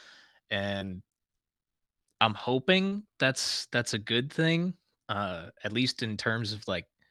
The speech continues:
food prices staying somewhat consistent.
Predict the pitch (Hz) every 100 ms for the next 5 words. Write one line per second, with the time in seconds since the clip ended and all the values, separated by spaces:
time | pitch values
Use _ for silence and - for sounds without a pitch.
0 | _ - - 104 120 - 127 123 127 -
1 | 131 127 127 - 135 131 131 131 117 127
2 | 120 131 127